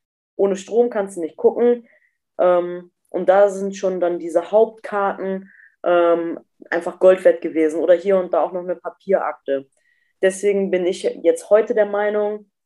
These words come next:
äh, Cloud, alles super schön, ähm, sagen wir mal zu siebzig Prozent ja, aber trotzdem werde ich mir zum Beispiel diese Hauptkarten, damit werde ich in Rente gehen.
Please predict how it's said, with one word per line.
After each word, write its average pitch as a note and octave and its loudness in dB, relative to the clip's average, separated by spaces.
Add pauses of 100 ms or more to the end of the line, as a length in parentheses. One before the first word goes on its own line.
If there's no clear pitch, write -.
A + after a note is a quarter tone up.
(180)
äh, E3+ -2
Cloud, A3 4
alles F3+ -6
super F#3+ -4
schön, A#3+ 2 (760)
ähm, C3+ -4 (220)
sagen E3 -8
wir E3 -8
mal D#3 -4
zu - -16
siebzig F#3+ -12
Prozent D3+ -4
ja, F3+ 4 (400)
aber D3+ 2
trotzdem F#3 -4
werde E3+ 2
ich E3 -14
mir E3 -10
zum D#3 -12
Beispiel D3+ -12
diese C#3+ -2
Hauptkarten, E3+ 0
damit D3+ 0
werde E3 2
ich - -14
in D3 -8
Rente E3 -4
gehen. B2 -6